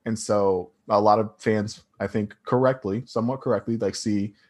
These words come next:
the Pistons essentially chose to pay Jeremy Grant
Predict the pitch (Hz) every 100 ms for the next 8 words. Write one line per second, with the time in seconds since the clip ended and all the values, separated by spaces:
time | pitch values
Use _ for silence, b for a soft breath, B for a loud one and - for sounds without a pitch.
0 | b 107 117 - 117 104 120 - 117 104
1 | 107 - - 113 107 104 - 113 - 113
2 | 104 101 104 101 95 101 95